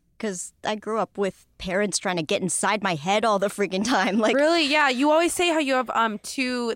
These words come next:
Speaker 2: therapist
Speaker 1: Yeah.
Speaker 2: parents.
Speaker 1: Yeah, 'cause it's like,
Speaker 2: Wow. <laughs>
Speaker 1: I don't know how to, I, I'm twenty-nine. Like, I should be over my parent shit, but I am
Speaker 2: No,
Speaker 1: still,
Speaker 2: no.
Speaker 1: I'm still processing all of it. And,
Speaker 2: I feel
Speaker 1: um,
Speaker 2: like, I,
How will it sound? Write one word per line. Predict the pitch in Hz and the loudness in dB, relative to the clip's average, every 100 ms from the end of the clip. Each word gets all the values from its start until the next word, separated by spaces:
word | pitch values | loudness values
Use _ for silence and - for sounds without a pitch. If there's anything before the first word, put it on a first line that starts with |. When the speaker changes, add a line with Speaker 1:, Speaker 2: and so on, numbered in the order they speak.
| - | -2
Speaker 2:
therapist | 226 220 226 208 - - | 0 0 0 -4 -4 -12
Speaker 1:
Yeah. | 285 330 | -4 0
Speaker 2:
parents. | 320 294 170 151 175 - - - _ _ _ - | 2 2 0 -4 -12 -14 -14 -16 _ _ _ 0
Speaker 1:
Yeah, | 302 320 440 269 | 2 4 4 2
'cause | 285 320 | 2 2
it's | - | 0
like, | 427 320 302 | 0 0 -2
Speaker 2:
Wow. | - 302 - | -4 -6 -2
<laughs> | |
Speaker 1:
I | 311 349 | 0 2
don't | 415 330 330 | 2 2 4
know | 330 339 330 311 | 4 4 4 0
how | - 277 294 302 | -2 -2 0 2
to, | 294 214 - | 0 -2 -4
I, | - 277 - - | -2 0 -2 -2
I'm | 330 480 | 0 0
twenty-nine. | - - 320 311 277 233 226 214 170 151 | -4 0 2 4 6 4 4 4 2 2
Like, | 160 190 | 0 0
I | 269 | 0
should | 302 320 | 0 0
be | 285 - | -2 0
over | - 240 233 220 | 2 2 4 2
my | 214 196 190 _ | 2 0 -2 _
parent | - - 240 226 202 180 - | -8 -6 0 2 2 0 -2
shit, | - 156 - _ 214 214 | 0 -2 -4 _ -8 0
but | 240 254 | 2 4
I | 269 | 2
am | 269 277 | 4 4
Speaker 2:
No, | 175 175 170 | 4 4 4
Speaker 1:
still, | 277 262 247 240 247 269 | 4 4 4 2 0 -2
Speaker 2:
no. | 185 160 156 151 160 190 220 | -8 -6 -4 -4 -4 -4 0
Speaker 1:
I'm | 262 285 | 2 2
still | - 294 277 | 2 0 0
processing | 285 240 247 226 220 208 | 0 0 0 -2 0 -2
all | - 190 190 | 0 0 0
of | 170 | -2
it. | 165 - - | -6 -6 -2
And, | 208 202 202 202 | 0 2 2 0
Speaker 2:
I | - 214 196 | 0 2 2
feel | 359 | 2
Speaker 1:
um, | |
Speaker 2:
like, | 427 - | 0 0
I, | 247 | -2